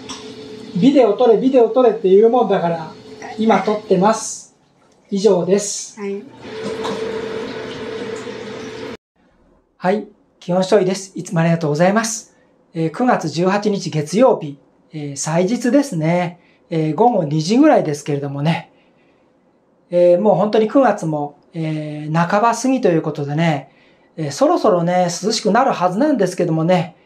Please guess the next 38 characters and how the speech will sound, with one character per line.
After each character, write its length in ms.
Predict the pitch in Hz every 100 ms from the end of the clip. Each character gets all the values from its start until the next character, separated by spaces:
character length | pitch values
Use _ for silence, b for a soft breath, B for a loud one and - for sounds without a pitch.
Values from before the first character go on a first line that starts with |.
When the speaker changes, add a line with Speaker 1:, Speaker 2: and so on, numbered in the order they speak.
| b b -
Speaker 1:
え 80 | 165
ー、 80 | 180
相 180 | 220
変 120 | 233 240
わ 60 |
ら 140 | 233 226
ず 120 | 220
三 280 | 202 202 208
十 200 | 214 214
度 140 | 214
超 120 | 208
え 60 | 202
で 340 | 202 202 208
で 100 | 160
す 140 | 147 170
ね、 380 | 165 156 147 -
浜 220 | 165 170
松 240 | 156 151
も 80 | 143
ね、 320 | 156 151 - b b b b b b b _
え 140 | 175 170
ー、 40 |
な 140 | 180 185
か 120 | 202
な 120 | 208
か 140 | 208
ね、 320 | 202 180 151 -
涼 240 | 170 190
し 80 | 214
く 100 | 160
な 160 | 185 185
い 60 |
と 80 | 175
い 40 | 147
う 40 |
こ 80 | 151
と 120 | 143
で、 260 | 139 135